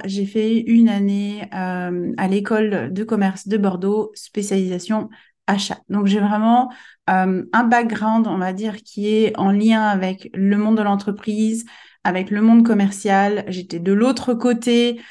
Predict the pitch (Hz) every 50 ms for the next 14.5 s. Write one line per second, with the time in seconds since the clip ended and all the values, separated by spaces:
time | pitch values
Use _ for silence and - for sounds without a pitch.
0 | - - _ _ - 185 180 185 185 185 190 190 185 185 - - 208 214 220 220
1 | 220 214 196 190 190 214 226 226 - 196 220 233 233 240 233 233 247 240 233 233
2 | 254 247 240 233 202 220 233 226 - 214 196 208 214 208 196 208 220 214 220 -
3 | 233 233 226 240 233 233 - 226 233 233 202 196 190 185 - 208 208 214 220 220
4 | 226 196 196 202 - 226 - 208 196 202 - - 233 226 226 214 220 226 214 214
5 | 226 233 233 - - - - _ _ _ _ 247 247 247 233 233 233 240 240 240
6 | 226 214 196 214 214 208 214 214 - 226 214 214 214 208 208 220 220 208 214 -
7 | 214 190 190 190 190 214 214 220 220 202 214 - 202 202 202 208 208 202 - 190
8 | 185 190 202 214 214 233 226 - 220 214 214 220 202 196 - _ - 269 277 269
9 | 240 226 247 262 254 247 220 190 190 185 - - 196 214 214 226 214 208 208 214
10 | 220 208 202 202 - _ - 208 196 196 202 - 247 240 226 226 202 196 196 190
11 | 196 - - - 208 196 208 226 233 - - _ _ _ _ _ _ _ - 214
12 | 240 240 262 226 233 233 240 254 285 302 262 254 220 208 196 202 226 220 214 202
13 | 202 202 - 262 254 269 262 247 233 220 226 220 202 208 208 208 202 196 190 202
14 | 208 196 - 196 190 190 190 185 190